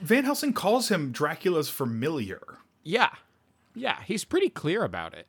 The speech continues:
Speaker 1: He's suppo-, I, I got, like, I got the sense he was supposed, like, just like he always is, this is someone, like, this is Dracula's loyal servant. But no. Yeah, I guess he's just inherited with the house.
Speaker 2: Yeah, 'cause as we see, Lena comes,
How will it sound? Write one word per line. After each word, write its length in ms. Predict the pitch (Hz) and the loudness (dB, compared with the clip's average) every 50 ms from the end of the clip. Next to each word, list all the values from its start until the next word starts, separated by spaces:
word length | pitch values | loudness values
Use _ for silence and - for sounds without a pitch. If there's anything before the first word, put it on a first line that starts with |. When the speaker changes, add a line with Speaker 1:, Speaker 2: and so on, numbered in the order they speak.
| _ _ | _ _
Speaker 1:
He's 220 | - - 180 175 - | -6 -4 -2 0 2
suppo-, 360 | - - 190 - - - - | 2 2 0 0 -4 -4 0
I, 140 | 180 185 - - | 0 0 0 2
I 120 | 160 190 | 0 0
got, 380 | 202 262 262 254 233 - - 185 | 4 4 4 4 2 0 -4 0
like, 160 | 185 170 - - | 0 0 2 0
I 120 | 160 190 | -2 -2
got 220 | 202 220 214 202 208 | 2 4 2 2 2
the 80 | 185 | -2
sense 240 | - - 165 151 - | 0 0 0 0 2
he 100 | - 156 | 2 2
was 140 | 143 139 131 | 2 2 2
supposed, 500 | - - 123 - - 131 135 131 - - | 0 -2 -2 -2 -2 -2 -2 -2 -4 -4
like, 320 | 139 123 110 110 107 - - _ _ _ _ _ - _ _ _ _ _ _ _ _ - | -2 0 -2 -2 -2 -8 -20 _ _ _ _ _ -20 _ _ _ _ _ _ _ _ 2
just 240 | - 180 175 - - | 4 6 6 8 6
like 140 | 180 165 - | 6 6 6
he 120 | - 156 | 2 0
always 440 | 143 135 180 202 160 120 110 110 110 | 2 2 0 0 2 2 2 2 0
is, 180 | 117 117 113 113 | -2 -2 -2 0
this 200 | 131 135 135 - | -2 -2 0 -2
is 100 | 135 - | -2 0
someone, 340 | - 139 131 131 127 123 123 | 0 0 2 2 2 0 0
like, 160 | 123 120 - | -2 -2 -2
this 140 | - 123 - | -2 -4 -2
is 120 | 131 110 | -4 -4
Dracula's 680 | - - 117 117 127 - - - 131 123 120 117 113 107 | -4 -4 -2 -2 -2 -2 0 -2 0 2 2 2 0 0
loyal 300 | 110 110 110 117 113 107 | 0 2 2 2 2 2
servant. 520 | - - - 113 107 101 101 92 92 101 - | 0 0 0 0 -2 -2 -4 -6 -8 -6 -4
But 140 | 127 123 131 | -4 -2 0
no. 460 | 135 135 123 104 92 87 95 107 - - _ _ _ _ _ _ _ _ _ _ _ _ - | 2 2 2 2 2 0 -4 -6 -8 -10 _ _ _ _ _ _ _ _ _ _ _ _ -14
Yeah, 280 | 107 110 135 151 135 | -6 -2 0 0 2
I 100 | 120 110 | 2 0
guess 260 | 107 127 135 127 - - | 0 0 0 0 0 -2
he's 140 | 127 113 | -2 -2
just 180 | - 127 - - | -4 -4 -2 -2
inherited 520 | 127 127 - - 127 131 135 123 120 120 | -4 -4 -2 2 4 4 4 4 2 0
with 200 | 120 117 113 - | 0 -2 -2 -2
the 100 | - 120 | -4 -4
house. 680 | - - 135 139 107 - - - - - - - - - - | 0 0 0 0 0 -2 -6 -10 -6 -4 -2 -2 -4 -4 -4
Speaker 2:
Yeah, 240 | 143 185 - - - _ - | -2 0 0 -2 -2 _ 0
'cause 320 | - 151 151 139 - - | 0 2 2 2 -2 -4
as 280 | - 139 139 143 123 120 | -2 0 0 0 0 -2
we 120 | 135 135 | -6 -6
see, 320 | - - 151 143 143 131 - - - - - _ - | -4 -2 -2 -2 -2 -2 -6 -10 -20 -20 -20 _ -10
Lena 240 | 113 117 127 127 131 | -6 -4 -2 -2 -4
comes, 480 | 123 - 139 135 120 113 107 - - | -2 0 0 0 0 -2 -4 -6 -10